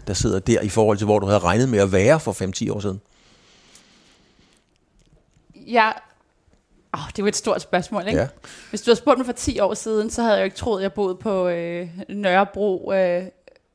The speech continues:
Speaker 2: sådan i sådan en, øh, loftslejlighed her. Så havde jeg jo nok troet, jeg boede i forstæderne, et eller andet sted med hus og børn og mand.
Speaker 1: Mhm.
Speaker 2: Heldigvis så har jeg manden, hvilket jeg er <laughs> vanvittigt glad for. Men de andre ting har jeg ikke, så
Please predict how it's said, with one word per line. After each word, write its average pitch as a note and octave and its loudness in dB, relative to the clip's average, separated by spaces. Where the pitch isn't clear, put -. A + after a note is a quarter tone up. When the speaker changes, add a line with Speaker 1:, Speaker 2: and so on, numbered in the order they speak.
Speaker 2:
sådan G#3 -4
i G3+ -10
sådan G3 -6
en, F#3+ -8
øh, F#3+ 2
loftslejlighed G3 0
her. F#3+ 0
Så A#3 -4
havde G#3+ 4
jeg F#3 2
jo F3+ 0
nok F#3+ -4
troet, A3 -4
jeg F3+ -4
boede G3+ -2
i G3 -4
forstæderne, G3 0
et F#3 -4
eller F#3+ -2
andet G3 -6
sted F#3+ -4
med F#3 -2
hus A3+ -6
og F3+ -4
børn F#3+ 2
og F3 -2
mand. G3+ 0
Speaker 1:
Mhm. G#2 -6
Speaker 2:
Heldigvis A#3 2
så G#3+ -2
har G#3 6
jeg E3+ 0
manden, F3+ -2
hvilket F#3 -4
jeg F3 0
er G#3 0
<laughs> G3+ -8
vanvittigt A3+ 2
glad G3 2
for. G#3 -2
Men B3+ 4
de - -2
andre C4+ 2
ting B3+ -2
har A#3 0
jeg G3+ 0
ikke, - -6
så G3+ 0